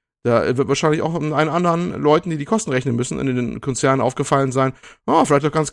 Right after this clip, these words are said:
cool, wenn man solche One-Off-Dinger hat, wo man ein Spiel entwickelt, rausbringt und hat erstmal ordentlich Kohle oder sowas.“ Vorausgesetzt man die Produktion im Griff. Das ist das große Wenn, ne? Das ist das, das, äh, wissen wir genau, was auch ganz, äh, schief,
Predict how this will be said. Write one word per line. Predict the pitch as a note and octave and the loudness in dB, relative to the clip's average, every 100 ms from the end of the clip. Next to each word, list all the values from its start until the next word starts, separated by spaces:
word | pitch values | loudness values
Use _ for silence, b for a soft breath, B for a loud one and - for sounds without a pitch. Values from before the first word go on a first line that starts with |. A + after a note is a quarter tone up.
| - | -2
cool, | F3+ | 0
wenn | D#3+ | 2
man | D#3 | 2
solche | D3+ D3+ | 2 4
One-Off-Dinger | C3+ C#3+ D3 - E3 E3+ | 4 2 0 -2 0 2
hat, | F3+ F3 | 0 0
wo | |
man | D#3+ D3+ | 0 0
ein | C#3 C3+ | -2 -6
Spiel | - D#3 | -4 0
entwickelt, | C#3+ C#3 D#3+ F#3+ - | 0 2 2 0 2
rausbringt | C3 E3+ - F#3+ F#3+ | 0 0 0 0 0
und | D#3+ | -2
hat | E3 | -4
erstmal | D#3+ E3 | -6 -4
ordentlich | D#3 D3+ - | -4 -4 -2
Kohle | C4+ D3 | 2 4
oder | A#2 G#2 | 4 2
sowas.“ | G2+ F#2+ E3 - _ _ _ _ - | 0 0 -2 -4 _ _ _ _ -6
Vorausgesetzt | D3 D3 D3+ D#3+ | 2 2 2 -2
man | |
die | C#3 | -2
Produktion | C3+ C#3 - F#3+ | -2 -2 2 2
im | C3 | 2
Griff. | A2+ G#2+ | -2 -2
Das | C#3+ - | -2 0
ist | |
das | D#3 - | -2 0
große | D3 B2+ B2 | 0 2 2
Wenn, | A#2 A#2 A#2+ | 2 0 -4
ne? | C3 F3 | -4 -4
Das | A#2 | -6
ist | B2 - | -6 -4
das, | A2 - | -4 -4
das, | A2 - | -8 -8
äh, | - - D#2+ - - | -8 -4 -4 -6 -8
wissen | - - - B1+ C3 B2+ | -12 -14 -16 -8 -4 -2
wir | A2+ | 0
genau, | A#2+ A2 G#2 | 0 -2 -2
was | A2 | -2
auch | A2 C3 | 0 0
ganz, | A#2+ A2+ | 0 -4
äh, | - F#2 G2 | -4 -4 -4
schief, | - C3+ | -2 -4